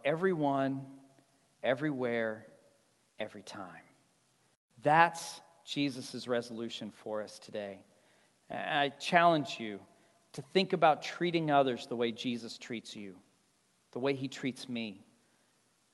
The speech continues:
the way he sees you and sees me. Look at other people through that same lens. Love everyone, everywhere,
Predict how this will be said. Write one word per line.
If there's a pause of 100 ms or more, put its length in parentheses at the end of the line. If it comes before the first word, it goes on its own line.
(240)
the
way
he
sees
you
and
sees
me. (360)
Look
at
other
people (320)
through
that
same
lens. (1400)
Love
everyone, (680)
everywhere,